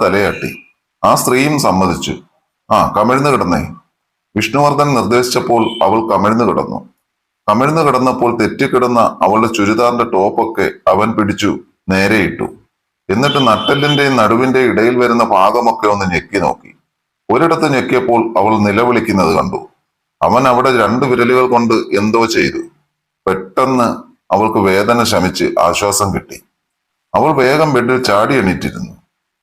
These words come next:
ഇപ്പോൾ വേദന പരിപൂർണമായി മാറി അവളുടെ മുഖത്ത് പുഞ്ചിരി വിടർന്നു.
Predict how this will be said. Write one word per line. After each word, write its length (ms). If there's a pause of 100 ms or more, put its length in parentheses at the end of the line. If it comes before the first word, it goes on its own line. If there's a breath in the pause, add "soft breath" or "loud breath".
(100)
ഇപ്പോൾ 320
വേദന 320
പരിപൂർണമായി 840
മാറി 560
അവളുടെ 300
മുഖത്ത് 320
പുഞ്ചിരി 440
വിടർന്നു. 400